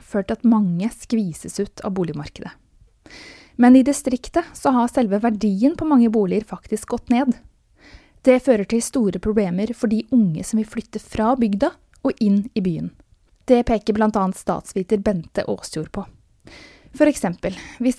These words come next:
en ungdom fra distriktet får hjelp hjemmefra til å komme seg inn på boligmarkedet i byen,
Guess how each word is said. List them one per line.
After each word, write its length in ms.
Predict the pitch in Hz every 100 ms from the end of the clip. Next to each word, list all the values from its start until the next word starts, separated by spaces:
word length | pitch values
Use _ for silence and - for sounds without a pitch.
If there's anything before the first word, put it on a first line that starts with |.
| 269
en 80 |
ungdom 320 | 247 214 190 220
fra 180 | 226 208
distriktet 540 | 214 - 196 - 226 -
får 220 | 220 202
hjelp 300 | 180 214 -
hjemmefra 400 | 233 175 165 233 285 _
til 80 | 226
å 60 |
komme 220 | - 208 165
seg 140 | 180
inn 80 | 180
på 80 | 196
boligmarkedet 560 | 202 160 160 160 - 202
i 60 |
byen, 240 | 185 214